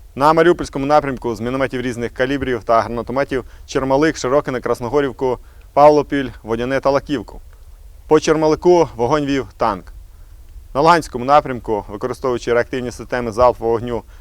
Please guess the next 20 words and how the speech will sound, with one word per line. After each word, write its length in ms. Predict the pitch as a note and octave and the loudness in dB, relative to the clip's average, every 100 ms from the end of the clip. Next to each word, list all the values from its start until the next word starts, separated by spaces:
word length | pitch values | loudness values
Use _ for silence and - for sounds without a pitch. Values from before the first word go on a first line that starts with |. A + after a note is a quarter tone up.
| - | -8
Б 80 | A#2 | 0
М 220 | B2+ A#2+ | 0 0
двадцять 280 | G#2+ A#2 - | 2 0 0
один 220 | A#2 A#2 | -8 -6
«ГРАД», 300 | G#2 C#3 C3+ - - - - | 0 4 4 2 -20 -20 -8
вели 240 | A2 D3 C#3 | 0 2 2
вогонь 280 | C3+ C#3 | 0 -2
по 260 | - B2 B2 - - | 0 2 2 -2 -6
Новозванівці. 760 | A#2+ C3 A2+ A#2+ G2 - - - - - - - - - | -2 -2 0 0 0 -10 -18 -18 -20 -20 -20 -20 -18 -6
З 60 | |
мінометів 400 | B2+ F3 F3+ D#3+ | -2 2 2 0
різних 320 | C#3+ C#3+ B2+ - | -2 -2 -4 -4
калібрів 420 | C#3 D3 C3+ A#2 | -4 -2 -4 -4
по 260 | B2 B2 - - | 0 0 -2 -8
Богославському, 760 | A2 A#2 - C#3+ C3+ - B2 | -4 -4 2 2 2 -4 -8
Попасній 540 | A2 A2+ - C3 A#2+ G#2+ | -8 -2 0 0 -2 -2
та 220 | A#2 A2 - - | 2 0 -2 -14
знову 320 | A2+ C3+ C3 | -6 -2 -2
ж 120 | - - | -6 -10
Новозванівці. 720 | A2+ B2 A2 C3 G2 F2+ | -4 -4 -2 -2 -2 -12